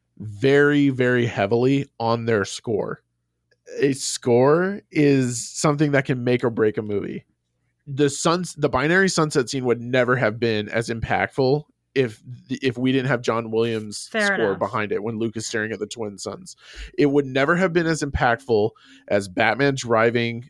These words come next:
Speaker 1: through downtown Gotham if we didn't have Hans Zimmer's,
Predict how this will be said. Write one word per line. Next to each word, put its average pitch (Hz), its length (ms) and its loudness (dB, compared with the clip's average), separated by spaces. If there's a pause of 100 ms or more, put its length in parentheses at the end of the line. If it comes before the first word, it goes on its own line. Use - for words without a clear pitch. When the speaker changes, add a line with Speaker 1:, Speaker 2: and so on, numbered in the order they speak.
Speaker 1:
through 117 720 0
downtown 113 960 -2
Gotham 104 580 -2 (260)
if 117 180 -2
we 123 160 0
didn't 127 220 -2
have 113 400 0
Hans 110 380 -4
Zimmer's, 98 680 -4